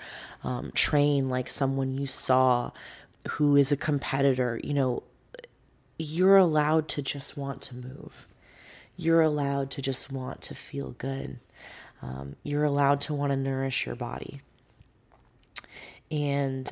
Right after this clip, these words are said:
that is something that I try to offer to people. You know, going back to the nutrition lesson, um, a very gross oversimplification of nutrition, by the way.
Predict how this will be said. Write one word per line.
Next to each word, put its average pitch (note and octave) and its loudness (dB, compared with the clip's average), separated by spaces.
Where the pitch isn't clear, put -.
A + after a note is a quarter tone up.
that C#3+ 0
is D#3+ 4
something C#3+ -2
that C3 -4
I B2+ -4
try B2+ -4
to - -8
offer B2 -6
to - -10
people. - -12
You D3 -2
know, C#3+ 2
going C#3+ 2
back C3 -2
to C3 0
the C#3+ -4
nutrition C3 -4
lesson, C3 -4
um, B2+ -8
a F3 4
very D#3 4
gross C#3 0
oversimplification B2+ -4
of B2+ -6
nutrition, B2 -4
by - -4
the - -4
way. C3 -6